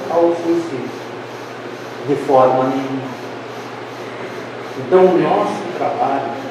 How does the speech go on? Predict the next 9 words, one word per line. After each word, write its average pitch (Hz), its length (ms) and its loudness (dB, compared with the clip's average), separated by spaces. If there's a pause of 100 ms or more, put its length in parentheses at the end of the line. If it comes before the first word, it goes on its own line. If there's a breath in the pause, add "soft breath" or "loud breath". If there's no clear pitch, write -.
(340)
como 160 320 6 (1300)
aprendizes, 143 1040 4 (1600)
né, - 260 2 (100)
de 143 80 -4
sermos 165 960 6 (200)
cristãos 151 680 -2 (220)
é 165 140 2
justamente - 840 -2 (440)
trabalhar 175 760 2